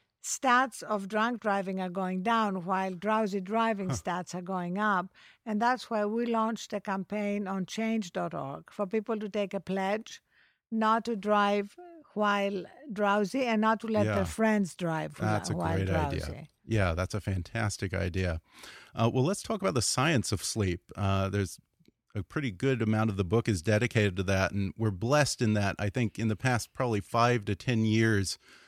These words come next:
Speaker 2: there have probably been more studies and there's more data on sleep than there's been throughout the whole h-, course of human history, I imagine.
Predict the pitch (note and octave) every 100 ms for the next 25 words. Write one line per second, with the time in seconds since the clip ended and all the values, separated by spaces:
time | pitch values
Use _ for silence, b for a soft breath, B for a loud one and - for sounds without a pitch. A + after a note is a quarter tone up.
0 | b A2+ G#2+ F2+ - B2+ B2 A2+ G2 G#2+
1 | G#2 G#2+ A#2+ A2 - C3+ A#2+ A#2+ A2 F#2
2 | G2+ A2 - G#2+ A#2+ A#2+ F#2 A2+ B2+ A#2+
3 | A2+ G#2+ G#2 - B2+ A#2 - G#2+ G#2 G2
4 | F#2 A2+ A2+ A2 G2 - - A#2 A2 G2
5 | B2 G#2+ - - - C#3 B2 A2 - C3+
6 | G#2+ F#2 B2 - - G#2 G2 F#2 F#2 F#2
7 | F2+ E2+